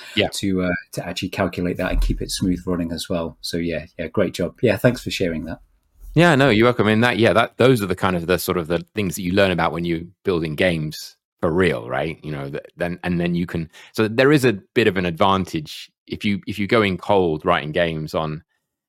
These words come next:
Speaker 1: uh, in Power Apps. I think you, you, there's a little bit of a learning curve, and, you know, there's a lot of great sites out there to learn about that, and, you know, how you, why you need to work out delta, time deltas to apply, uh, to, to a game loop. Um, so yeah, I had a little bit of a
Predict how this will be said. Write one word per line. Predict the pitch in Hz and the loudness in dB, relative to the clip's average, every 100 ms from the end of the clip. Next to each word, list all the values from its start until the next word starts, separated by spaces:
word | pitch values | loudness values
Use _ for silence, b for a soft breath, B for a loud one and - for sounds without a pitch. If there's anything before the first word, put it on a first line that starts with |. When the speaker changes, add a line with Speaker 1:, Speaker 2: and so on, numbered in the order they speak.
| _ | _
Speaker 1:
uh, | 76 57 - | -12 -12 -10
in | 80 | -8
Power | 76 101 98 | -2 0 2
Apps. | 85 - 85 | 2 -2 -10
I | |
think | 101 82 85 | -8 -12 -12
you, | 90 90 92 | -10 -10 -8
you, | 87 85 | -10 -4
there's | 92 87 | -2 0
a | |
little | 90 104 | 2 2
bit | 82 82 | 2 0
of | |
a | 82 | 0
learning | 90 107 85 | 2 2 2
curve, | 85 82 80 | -2 -2 -2
and, | 80 - - 139 | -6 -8 -8 0
you | 104 | 2
know, | |
there's | 127 143 | 4 4
a | |
lot | 151 107 | 4 2
of | 85 | 0
great | 92 78 - | -2 -4 -4
sites | 92 80 73 73 | -2 -2 -4 -6
out | 73 | -6
there | 76 71 | -6 -6
to | - | -4
learn | 78 80 | -2 -2
about | 69 71 65 | -4 -8 -8
that, | 69 67 - | -8 -10 -12
and, | - 143 143 | -14 -12 -12
you | 76 | -10
know, | |
how | - - | -8 -6
you, | 78 - | -8 -8
why | 80 80 | -2 -2
you | 80 78 | -2 -4
need | 76 78 - | -6 -6 -8
to | 73 | -4
work | 78 - | -4 -4
out | 73 73 _ _ - | -8 -8 _ _ -4
delta, | - 78 - 78 - | -2 -2 -4 -8 -8
time | - 82 78 | -4 -2 -2
deltas | 78 76 - 82 76 - | -2 -4 -6 -8 -8 -10
to | 80 76 | -8 -8
apply, | - 87 80 73 73 80 151 _ _ _ _ _ - | -6 -2 -2 -2 -8 -12 -20 _ _ _ _ _ -12
uh, | 78 73 - | -10 -8 -4
to, | 78 - | -4 -4
to | - 82 | -6 -4
a | |
game | 78 87 85 | -2 -2 -2
loop. | 76 73 - _ _ _ - | -4 -6 -10 _ _ _ -12
Um, | 76 71 73 | -8 -6 -6
so | - 101 | 2 4
yeah, | 135 117 | 6 6
I | |
had | 113 127 | 4 4
a | |
little | 101 98 90 | 6 6 6
bit | 78 73 | 4 0
of | |
a | 78 | -2